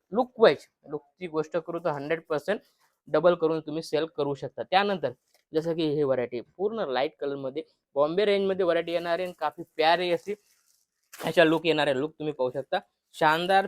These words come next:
फिनिशिंग क्वालिटी. याच्यामध्ये कसं आहे, फिनिशिंग मेन आहे. याच्यामध्ये तुम्ही हेवीवाला आयटम घ्याल तर याच्यामध्ये फिनिशिंग मेन आहे. फिनिशिंग तुम्ही पाहू शकता, काफी प्यारी आणि सुंदर अशी फिनिशिंग आहे, आणि घातल्यानंतर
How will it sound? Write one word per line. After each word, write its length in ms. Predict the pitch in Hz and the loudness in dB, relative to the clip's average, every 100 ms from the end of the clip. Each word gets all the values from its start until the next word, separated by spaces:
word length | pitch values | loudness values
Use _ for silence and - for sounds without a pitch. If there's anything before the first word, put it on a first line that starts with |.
| - | -2
फिनिशिंग 460 | 156 151 - 190 190 | -4 -4 -4 -6 -6
क्वालिटी. 540 | - 135 143 131 196 - - _ - | 0 0 0 -2 -4 -4 -16 _ -4
याच्यामध्ये 500 | 156 202 202 208 - - - | -2 0 0 2 0 -2 -8
कसं 160 | - 214 | 0 0
आहे, 100 | 233 - _ _ _ | 0 -6 _ _ _
फिनिशिंग 440 | 196 208 208 240 220 | 2 4 2 0 2
मेन 180 | 208 180 | 4 4
आहे. 400 | 131 - - 180 | 0 -4 -8 2
याच्यामध्ये 400 | 180 208 208 196 | 2 2 2 0
तुम्ही 280 | 151 180 190 | 0 -2 0
हेवीवाला 420 | 165 175 202 196 185 - - | 4 4 6 4 0 -8 -2
आयटम 320 | 143 165 175 | -2 -2 2
घ्याल 220 | 156 190 | 4 4
तर 60 | 185 | 2
याच्यामध्ये 320 | 175 180 175 | -2 -4 -6
फिनिशिंग 460 | 160 156 139 165 165 | -6 -6 -6 -8 -4
मेन 180 | 165 165 | -2 0
आहे. 80 | 180 - _ _ | -2 -6 _ _
फिनिशिंग 360 | 156 170 170 175 | -6 -4 -6 -6
तुम्ही 140 | 170 | -6
पाहू 180 | 160 147 | -2 -2
शकता, 180 | 151 170 165 _ | -2 -4 -8 _
काफी 280 | 180 175 190 - | -2 -2 -8 -4
प्यारी 360 | 165 156 170 180 | 0 0 0 -2
आणि 200 | 170 202 _ _ - | -2 -8 _ _ -4
सुंदर 400 | 202 226 233 240 | 0 4 6 6
अशी 140 | 208 | 6
फिनिशिंग 460 | 165 175 170 190 180 | -2 -2 -4 -4 -2
आहे, 80 | 202 | -2
आणि 180 | 180 180 _ _ _ 180 | -2 -4 _ _ _ 0
घातल्यानंतर 540 | 202 247 262 254 233 | 0 0 0 2 0